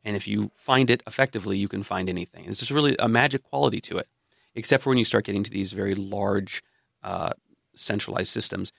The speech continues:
which are actually taking advantage of people's time. Like, everybody that posts on Facebook actually adds to the profit model of Facebook, but also the centralized aspect of it. So to me, the centralization of it is one of the core negatives. Micro dot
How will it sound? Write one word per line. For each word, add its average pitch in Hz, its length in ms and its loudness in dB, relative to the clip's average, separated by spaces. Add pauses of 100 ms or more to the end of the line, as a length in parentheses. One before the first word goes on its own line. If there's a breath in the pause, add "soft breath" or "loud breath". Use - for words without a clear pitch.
(140)
which - 240 -2
are 131 100 6
actually 143 280 4
taking 120 400 -2
advantage 107 400 2
of 101 180 -2
people's - 320 -10
time. 104 420 -4 (280)
Like, - 200 -8
everybody 120 280 2
that - 100 0
posts 113 300 0
on 110 80 0
Facebook - 420 -2
actually 101 300 -8
adds 104 240 -4
to - 80 -16
the - 60 -14
profit - 340 -8
model 95 280 -2
of 98 80 -4
Facebook, - 400 -10 (380)
but 131 80 0
also 135 220 6
the 110 80 -8
centralized 107 540 0
aspect - 340 -8
of - 100 -12
it. - 100 -12 (380)
So 135 140 2
to 123 160 2
me, 156 240 4
the 110 100 4
centralization 110 920 2
of 85 180 0
it - 220 -8 (520)
is 110 160 0
one 107 220 4
of 104 80 4
the 101 80 0
core 110 580 2 (100)
negatives. 98 580 -6 (480)
Micro 156 260 2
dot 147 180 2